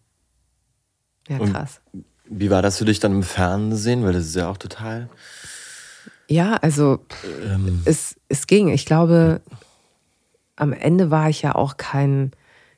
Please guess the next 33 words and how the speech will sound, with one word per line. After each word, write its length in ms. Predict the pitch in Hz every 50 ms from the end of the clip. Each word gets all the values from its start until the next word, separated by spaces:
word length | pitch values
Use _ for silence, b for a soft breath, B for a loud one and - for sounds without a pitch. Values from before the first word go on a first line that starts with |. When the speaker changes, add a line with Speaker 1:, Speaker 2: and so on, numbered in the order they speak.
| b b -
Speaker 1:
kein 300 | - - 139 127 135 -
Überflieger, 960 | - 165 180 214 247 254 220 - - - - 117 120 117 135 165 196 208 180
sondern 560 | 156 135 123 120 123 120 120 117 113 - - -
das 240 | - - 117 - -
hat 100 | 139 -
ja 140 | 139 131 -
auch 160 | - - -
alles 540 | - 147 147 139 135 - - - - - _ _ -
lange 320 | 123 135 131 127 123 110
gedauert. 500 | 110 117 117 104 104 - - - - - -
Vielleicht 480 | - - - 123 120 127 131 - -
lag 200 | - 123 139 143
das 200 | - 180 170 -
auch 120 | - - 120
daran, 480 | - 139 123 120 123 127 123 123 120 - b b b b b b b b b b b b b b b b b b b b b b b b b b b b _ _ _
dass 300 | - 135 143 147 - -
ich 520 | - - 139 151 147 139 - - - - - -
vieles 380 | - - 180 170 151 139 -
mitgemacht 720 | 151 151 151 - - 226 202 196 196 208 202 - - -
habe 240 | 202 202 214 208 214
und 100 | 175 151
immer 220 | - 165 160 143
auch 80 | 127 147
so 120 | - -
für 160 | 147 - - 151
mich 280 | 151 160 170 - -
dachte, 360 | - 160 147 - - - 139
also 140 | - 131 131
ich 140 | 139 135 156
hab 120 | 156 - -
ja, 200 | 147 143 139 127
ich, 220 | - 135 131 - -
ich 300 | 147 139 - - -